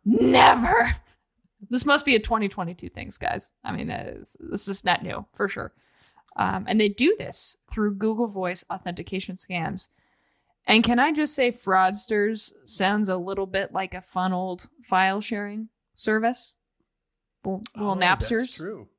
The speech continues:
Speaker 2: Yeah.
Speaker 1: Yeah. <laughs> Anywho,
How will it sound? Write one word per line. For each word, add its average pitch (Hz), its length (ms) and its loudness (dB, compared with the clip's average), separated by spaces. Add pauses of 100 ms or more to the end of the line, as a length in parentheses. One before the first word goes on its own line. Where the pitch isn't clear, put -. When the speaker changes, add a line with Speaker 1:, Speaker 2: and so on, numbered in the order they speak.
(120)
Speaker 2:
Yeah. 139 340 -14 (280)
Speaker 1:
Yeah. 185 280 0 (720)
<laughs> 208 80 0 (2250)
Anywho, 190 720 2